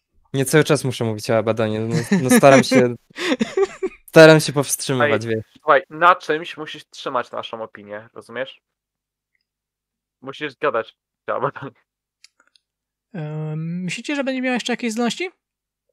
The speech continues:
Speaker 3: Ach, nie wiem,
Speaker 1: Ciężko
Speaker 3: pewnie
Speaker 1: stwierdzić.
Speaker 3: coś będzie miała.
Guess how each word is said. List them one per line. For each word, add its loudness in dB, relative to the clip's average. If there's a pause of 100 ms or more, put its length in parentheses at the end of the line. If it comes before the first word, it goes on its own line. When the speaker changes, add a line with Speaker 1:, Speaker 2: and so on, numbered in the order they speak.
(1800)
Speaker 3:
Ach, 4
nie -4
wiem, 0
Speaker 1:
Ciężko 2
Speaker 3:
pewnie 0
Speaker 1:
stwierdzić. 0
Speaker 3:
coś -16
będzie -8
miała. 2